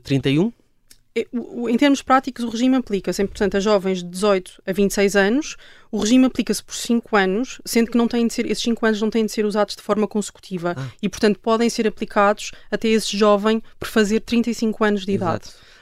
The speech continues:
Speaker 2: Ok? Hum, outros requisitos que têm de ser cumpridos é, este jovem tem de ser um jovem que já não é dependente, portanto, já não vai entregar a sua declaração de I R S conjuntamente com o seu agregado familiar.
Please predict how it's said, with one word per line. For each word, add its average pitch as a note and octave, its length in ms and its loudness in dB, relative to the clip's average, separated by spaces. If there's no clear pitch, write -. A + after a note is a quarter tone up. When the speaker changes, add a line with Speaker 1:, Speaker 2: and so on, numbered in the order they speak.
Speaker 2:
Ok? F#3+ 440 -4
Hum, G#3+ 460 0
outros - 280 0
requisitos A3 420 -2
que - 60 -12
têm F#3+ 120 0
de F3 80 -6
ser G3 120 -2
cumpridos A3 440 -2
é, G3 160 0
este G3 220 -2
jovem F#3 360 2
tem F#3 140 0
de F3+ 80 -4
ser G3 140 0
um G3 100 2
jovem F3+ 480 0
que - 80 -8
já F#3 80 -2
não F#3+ 160 2
é - 40 0
dependente, G3 420 2
portanto, G#3 220 -2
já F#3+ 60 0
não F#3 140 2
vai F#3+ 160 2
entregar F#3+ 320 0
a - 20 -2
sua F#3+ 140 -6
declaração F#3 420 -2
de F#3 60 2
I F#3+ 60 0
R F#3 220 -2
S F3+ 220 0
conjuntamente G#3 680 4
com F#3+ 120 -6
o E3+ 40 -4
seu F#3 160 0
agregado F3+ 360 0
familiar. G3 520 2